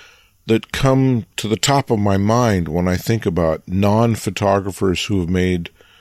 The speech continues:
very interesting and important photographs and had an influence in my life. I wish I could think of more. There probably are more, but they just don't immediately come to mind.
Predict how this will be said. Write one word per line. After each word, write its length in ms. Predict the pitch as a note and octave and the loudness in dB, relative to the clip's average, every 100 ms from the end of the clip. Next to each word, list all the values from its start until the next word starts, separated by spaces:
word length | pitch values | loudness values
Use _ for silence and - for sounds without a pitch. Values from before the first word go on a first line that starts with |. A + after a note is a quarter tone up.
| _ - | _ -8
very 380 | E2+ A2 A2 A2+ | 2 4 4 2
interesting 760 | A#2 A2+ - G#2 - G2+ G2 | 0 -2 -2 -2 0 0 0
and 100 | F#2+ | 0
important 640 | F#2+ - - A2 F#2+ F2+ | -2 -4 -2 -2 -2 -8
photographs 720 | - A2 A2 - D#2 D2+ E2 - | -2 0 0 0 -2 -2 -4 -4
and 280 | A2 G2+ F#2 | -2 -2 -2
had 220 | A#2 A2 | -2 0
an 120 | G#2 | 0
influence 540 | A2 G#2+ - G#2+ F2+ | 0 0 -2 -2 -2
in 140 | G2 F#2 | -2 -2
my 140 | F2 | -2
life. 340 | F2+ G2 F2+ - - - - - _ | 0 -2 -2 -8 -20 -20 -20 -20 _
I 60 | A2 | -4
wish 260 | C#3+ F#3 E3+ | 0 2 0
I 80 | |
could 160 | D3 A#2 | -2 -4
think 260 | - C#3 - | -2 -2 0
of 200 | G#2 F#2+ | -4 0
more. 680 | G#2+ C#3+ C3+ E2+ - G2+ - _ _ _ _ - | 2 2 2 0 -2 -8 -14 _ _ _ _ -2
There 120 | G#2+ | -2
probably 540 | - C#3+ C3 G#2+ G#2 - | 0 0 2 2 2 2
are 380 | - A#2 B2 | 2 2 4
more, 460 | A2+ G2 F2 D#2 - - | 2 2 0 -4 -8 -6
but 120 | G2 | -2
they 120 | A#2 | -2
just 340 | A2+ D3 - | 0 -2 -2
don't 360 | - A#2 A#2 - | 0 0 0 -4
immediately 720 | G#2+ A2 C3+ C#3 A#2 - G2+ G2+ | -2 0 2 4 2 2 0 -2
come 360 | - G#2+ G#2 | -2 -2 -2
to 120 | - | -4
mind. 560 | F#2 F#2+ G2 E2+ - - | -4 -4 -4 -6 -10 -18